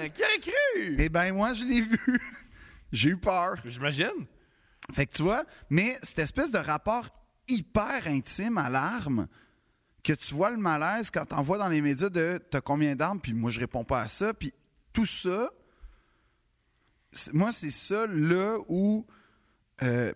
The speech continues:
Speaker 1: puis, puis vraiment, c'est, c'est pas une attaque, c'est vraiment un truc où j'admets que je ne saisis pas ce rapport, cette intimité que tu peux avoir avec l'arme,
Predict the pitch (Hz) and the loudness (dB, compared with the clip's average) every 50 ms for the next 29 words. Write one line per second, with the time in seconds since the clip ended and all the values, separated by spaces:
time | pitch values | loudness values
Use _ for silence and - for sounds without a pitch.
0 | _ - - 131 117 - - 131 135 135 123 147 143 156 165 175 214 254 254 - | _ -6 -6 -6 -6 -4 -4 -2 -2 -2 -2 0 0 0 0 0 0 0 0 -2
1 | - 160 - - - - 147 123 - 196 220 240 226 202 160 - - 190 196 208 | -2 -4 -4 -2 -2 -2 -2 0 0 0 0 0 0 -2 -2 -2 -2 -2 -2 -2
2 | - - - 147 127 131 147 143 165 202 220 185 - 208 226 208 - 160 139 117 | -2 -4 -2 -2 -2 0 0 0 2 2 0 0 -2 -4 -4 -2 0 0 2 2
3 | 139 135 139 143 139 147 156 175 180 - - 151 151 156 131 131 120 123 120 120 | 2 2 2 2 2 0 0 -2 -2 -2 -2 0 0 0 0 0 0 2 0 0
4 | 120 110 - - - 160 165 160 143 143 127 - - 170 180 - - 139 117 139 | 0 0 0 0 0 0 0 -2 -2 -4 -4 -2 0 0 0 0 -2 -2 -2 -4
5 | 135 - - - - - 131 - - 180 185 185 - - 175 160 143 - - 180 | -4 -4 -4 -4 -4 -2 -4 -2 -2 -4 -2 -2 -4 -4 -2 -4 -2 -2 -2 -4
6 | 170 - - - 147 143 131 135 139 147 131 123 - 143 135 127 147 165 | -2 -4 -4 -2 -2 0 0 0 0 0 -2 -2 -2 -2 0 0 0 0